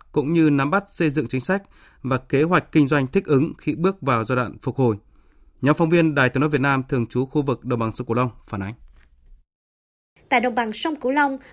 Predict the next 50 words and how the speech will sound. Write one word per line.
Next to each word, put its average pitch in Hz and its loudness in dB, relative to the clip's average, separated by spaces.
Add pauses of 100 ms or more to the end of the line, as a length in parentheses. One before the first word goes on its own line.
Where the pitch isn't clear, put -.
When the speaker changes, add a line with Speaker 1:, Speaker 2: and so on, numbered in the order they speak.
Speaker 2:
một 269 2
trong 330 -2
những 226 -2
vùng 214 2
kinh 254 -4
tế 294 4
trọng 180 -2
điểm 170 -2
của 202 -4
cả 185 -4
nước 311 0 (300)
với 262 6
các 370 0
thế 359 2
mạnh 175 -4
về 185 2
xuất 330 -6
khẩu 170 -2
thủy 170 -4
sản, 180 -4
trái 294 -2
cây, 226 0
lúa 254 0
gạo, 156 0 (300)
nhưng 254 0
tác 349 -4
động 165 -2
dịch 196 -4
bệnh 160 -2
covid 240 -2
mười 196 -2
chín 214 -4
lần 240 -2
thứ 269 -2
tư 214 0
diễn 175 -6
ra 208 -2 (260)
đã 233 2
khiến 277 0
vùng 220 0
đồng 196 -2
bằng 190 -4
sông 285 -6
Cửu 220 -2
Long 254 -2
chịu 196 -4
tác 330 -2
động 180 -2
nặng 165 -6
nề. 185 -2